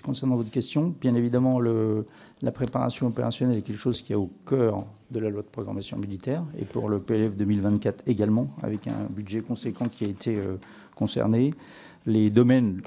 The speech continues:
que vous avez cités, qui sont des domaines parmi d'autres, tels que la défense solaire ou l'artillerie, c'est également des choses qui sont prises en compte, euh, qui sont prises en compte en tenant bien évidemment, euh,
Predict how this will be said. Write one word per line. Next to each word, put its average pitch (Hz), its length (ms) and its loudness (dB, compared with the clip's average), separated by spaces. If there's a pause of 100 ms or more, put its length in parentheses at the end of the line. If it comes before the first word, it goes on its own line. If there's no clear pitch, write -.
que - 120 -2
vous 98 160 2
avez 98 120 4
cités, 117 320 -2
qui 131 100 -10
sont 98 200 -6
des 98 120 -4
domaines 101 260 0
parmi 101 260 -2
d'autres, 110 240 0
tels 95 180 -6
que - 160 -6
la 107 80 0
défense 110 380 0
solaire 110 440 2
ou 117 100 4
l'artillerie, 110 460 2
c'est 101 540 0
également 117 340 2
des 104 120 0
choses 120 180 -2
qui 113 120 -8
sont 107 140 -4
prises 113 220 0
en 113 60 0
compte, 160 300 -4 (720)
euh, 107 460 2 (920)
qui 117 100 -6
sont 107 140 -4
prises 101 180 -2
en 101 80 0
compte 135 300 0
en 117 80 2
tenant 120 180 0
bien 113 220 2
évidemment, 107 560 0
euh, 104 400 -4